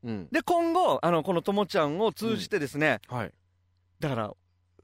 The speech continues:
Speaker 2: あ、この子こんな顔してますけど、この那覇大鼓、総勢三十名とかいるのかな？
Speaker 1: うん。
Speaker 2: 沖縄の創作演奏では結構ね、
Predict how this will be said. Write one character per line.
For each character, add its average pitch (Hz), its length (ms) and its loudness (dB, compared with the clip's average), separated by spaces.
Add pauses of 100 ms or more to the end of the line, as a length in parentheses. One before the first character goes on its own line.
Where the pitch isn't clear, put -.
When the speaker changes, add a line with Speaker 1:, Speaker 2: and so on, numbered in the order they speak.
(120)
Speaker 2:
あ、 - 100 -8
こ 269 140 -2
の 294 80 -2
子 190 120 -8
こ 247 140 -4
ん 240 40 -4
な 269 80 -2
顔 202 160 0
し - 80 -2
て 160 60 -4
ま 131 100 -2
す - 80 -16
け 123 80 -4
ど、 127 160 0
こ 180 120 -4
の 143 100 -2
那 180 100 0
覇 180 140 0
大 165 140 2
鼓、 131 280 0
総 180 240 0
勢 170 160 -2
三 196 220 -2
十 208 120 0
名 180 200 0
と 120 80 -4
か 120 80 0
い 135 80 -4
る 135 80 -4
の 113 80 -6
か 123 80 -2
な？ 233 120 0 (320)
Speaker 1:
う 131 100 -6
ん。 120 60 0
Speaker 2:
沖 156 200 -4
縄 139 100 2
の 135 80 -2
創 160 160 -4
作 156 200 -6
演 139 100 -4
奏 151 160 -8
で 139 80 -4
は 104 80 -6
結 - 160 -18
構 113 120 -6
ね、 135 180 -2